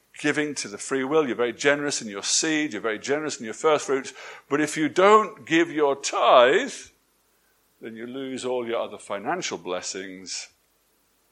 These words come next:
because God could not rebuke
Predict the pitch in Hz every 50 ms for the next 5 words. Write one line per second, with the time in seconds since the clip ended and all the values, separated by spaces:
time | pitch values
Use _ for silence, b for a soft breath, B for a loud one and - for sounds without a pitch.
0 | _ _ _ - - _ - 113 101 - - 110 101 - - - 135 131 135 139
1 | 139 139 139 135 - - _ _ _ _ _ _ _ _ _ _ _ _ _ _
2 | - - - 175 180 170 156 147 135 - - 123 110 107 98 - 101 104 107 107
3 | 107 - - - -